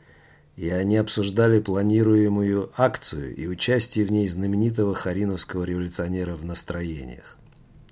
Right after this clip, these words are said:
Комитет добрых дел пришел сюда рассказать о своем разговоре с Томмазо Кампанелло. Тот передумал участвовать в акции на театральной премьере.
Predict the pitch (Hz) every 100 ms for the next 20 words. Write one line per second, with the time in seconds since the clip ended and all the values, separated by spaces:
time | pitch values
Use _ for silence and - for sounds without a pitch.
0 | - - - - - - - - - -
1 | - - - - 85 101 117 160 143 135
2 | 135 131 120 117 156 147 123 117 143 143
3 | - 113 117 113 - 113 117 131 120 113
4 | 117 113 110 101 101 107 123 113 107 -
5 | 107 117 110 101 - 104 107 113 110 80
6 | 67 62 - - - - - - - -
7 | - - - - - - 131 117 139 143
8 | 151 131 110 110 - 110 - 95 98 95
9 | 120 117 - 101 95 101 95 107 101 98
10 | 95 101 98 87 73 69 -